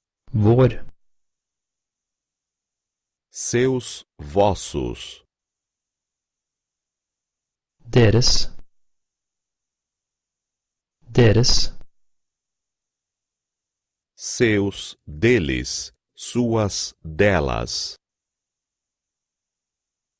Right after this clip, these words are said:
Speaker 1: Deres. Deres.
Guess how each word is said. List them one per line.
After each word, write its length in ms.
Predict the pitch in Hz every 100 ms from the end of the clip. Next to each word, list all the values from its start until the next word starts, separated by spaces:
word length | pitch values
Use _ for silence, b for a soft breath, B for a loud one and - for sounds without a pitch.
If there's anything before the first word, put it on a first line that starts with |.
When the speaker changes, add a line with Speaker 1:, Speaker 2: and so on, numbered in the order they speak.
| _ _ _
Speaker 1:
Deres. 680 | 113 107 107 120 - - - - - _ _ _ _ _ _ _ _ _ _ _ _ _ _ _ _ _ _ _ _ _ _ _ _
Deres. 600 | 117 104 113 - - -